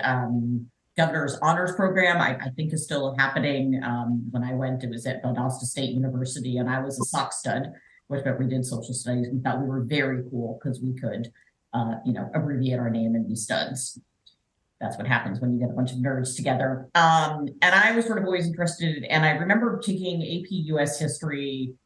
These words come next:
and we had a time where the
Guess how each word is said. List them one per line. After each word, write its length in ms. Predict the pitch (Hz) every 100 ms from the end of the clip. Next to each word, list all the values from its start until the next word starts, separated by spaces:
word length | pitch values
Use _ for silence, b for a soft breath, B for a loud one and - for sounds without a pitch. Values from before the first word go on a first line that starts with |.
| _ _ _ _
and 760 | 139 139 139 135 131 131 131 135 -
we 240 | 147 147
had 220 | 147 151 160
a 100 | 156
time 360 | 156 143 143
where 640 | 139 139 135 135 135 135 120
the 960 | 123 135 131 131 131 131 131 131 127